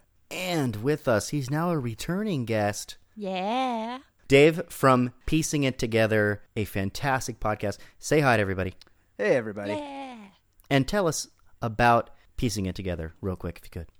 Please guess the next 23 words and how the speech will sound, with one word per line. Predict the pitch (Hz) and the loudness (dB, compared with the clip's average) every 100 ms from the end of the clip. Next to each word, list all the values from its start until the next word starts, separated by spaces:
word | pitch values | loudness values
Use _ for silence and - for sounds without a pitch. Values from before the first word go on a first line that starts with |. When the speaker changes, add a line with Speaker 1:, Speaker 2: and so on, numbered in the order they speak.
| _ _ | _ _
Speaker 3:
Sure, | - - 180 226 | -10 -4 0 2
yeah. | 143 170 185 | 2 2 2
Piecing | 120 143 156 | 0 -4 -2
It | 147 | -4
Together, | 135 135 156 165 160 131 | 0 0 2 2 2 0
we | 131 | -2
take | 127 131 | -2 -2
a | 135 | -2
look | 135 | -2
at | 135 123 | 0 0
a | |
movie | 123 139 131 131 | 2 0 0 -2
through | - 143 | -4 -2
the | 127 | -2
lens | 113 120 139 139 139 123 - | -2 -2 -2 -2 -6 -8 -4
of | 123 120 117 117 | 0 2 0 -4
what | 120 143 | -2 0
other | 156 143 135 | 0 0 0
movies | 139 139 135 131 117 117 | 0 0 -2 -4 -6 -6
may | 131 | -2
have | 131 113 | -2 -2
inspired | 107 - - 113 120 139 156 | -8 -10 -8 -6 -4 -2 -2
it. | 175 | -4